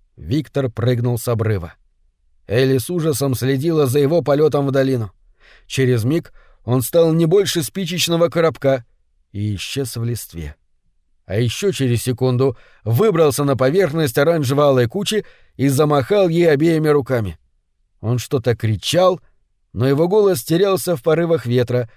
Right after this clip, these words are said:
который, набирая силу, кружился вокруг нее, как большой неуклюжий зверь. Ей не хотелось расставаться с жизнью.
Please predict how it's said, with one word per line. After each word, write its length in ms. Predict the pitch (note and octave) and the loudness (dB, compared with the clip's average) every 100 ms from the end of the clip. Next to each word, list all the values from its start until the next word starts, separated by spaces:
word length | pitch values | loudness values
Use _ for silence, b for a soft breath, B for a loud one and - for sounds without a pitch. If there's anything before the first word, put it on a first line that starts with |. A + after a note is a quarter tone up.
| b b | b b
который, 280 | - A2 A#2+ | -8 -2 0
набирая 440 | A#2+ A#2 A#2+ A2+ | 2 2 4 2
силу, 400 | G#2+ - F3 D3+ | 0 -2 -2 0
кружился 580 | B2 C#3 B2 F3+ E3 D3+ | 0 -2 0 -2 -2 -2
вокруг 380 | C#3+ C3+ D3 C3+ | 0 0 0 0
нее, 340 | C3 C3+ F3+ | 0 2 2
как 180 | C#3+ C#3 | 0 -2
большой 440 | B2 B2 G#2+ F3+ D#3 | 0 0 0 -4 -2
неуклюжий 640 | C3+ B2+ A#2+ B2 A#2 A#2 | 0 0 0 -2 0 -2
зверь. 420 | G2+ G2 E2+ - _ _ _ _ _ _ _ _ | -4 -4 -8 -10 _ _ _ _ _ _ _ _
Ей 380 | - F2+ B2 C3 | -10 -2 2 2
не 140 | C3 C#3 | 2 0
хотелось 540 | D3 C#3 B2 B2+ F#2+ | -2 -2 0 0 -2
расставаться 640 | G#2 F#2+ A#2+ A2 - A2 | -6 -4 -2 -4 -4 -4
с 40 | A2 | -4
жизнью. 440 | A2 G#2+ E2 C#2+ | -4 -8 -8 -14